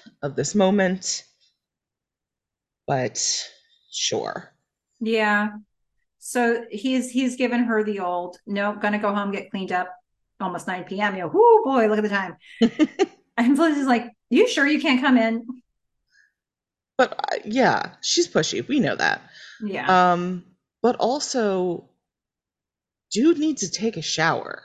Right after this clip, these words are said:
Speaker 1: So
Speaker 2: Yeah, he
Speaker 1: he's
Speaker 2: does.
Speaker 1: either doing it at your place or his place. And I kind of feel like the no was coming from a place of, "I'm not coming in to either sit full of soot and drink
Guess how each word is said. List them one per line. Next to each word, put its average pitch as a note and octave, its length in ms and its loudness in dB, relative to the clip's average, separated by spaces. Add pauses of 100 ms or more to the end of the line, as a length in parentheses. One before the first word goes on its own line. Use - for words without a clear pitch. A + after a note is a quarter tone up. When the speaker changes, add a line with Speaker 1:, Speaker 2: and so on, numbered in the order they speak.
(120)
Speaker 1:
So - 200 -2
Speaker 2:
Yeah, A#3 180 4
he A3+ 60 4
Speaker 1:
he's A3+ 80 2
Speaker 2:
does. B3 180 4
Speaker 1:
either F4 220 2
doing A#3+ 320 2
it F#3+ 100 4
at C3+ 160 0
your A#3+ 240 2
place D#4+ 540 -4 (380)
or A3 120 4
his A3 300 0
place. - 560 -4 (480)
And E3+ 120 4
I F3 60 4
kind C4+ 380 0
of - 80 -4
feel C#4+ 340 0
like F3 400 2 (160)
the F3+ 160 2
no E3+ 720 -2 (440)
was E3+ 160 -2
coming F#3+ 260 0
from F3+ 140 -2
a E3 100 0
place F3 260 0
of, D#3+ 220 0
"I'm E3+ 240 0
not F#3+ 240 -2
coming G3 360 -4
in D#3+ 580 -2 (400)
to D#3 120 -6
either F3+ 300 0
sit - 580 -2 (520)
full C#4+ 180 2
of B3+ 180 -2
soot - 540 2 (480)
and F#3+ 220 2
drink B3 460 -2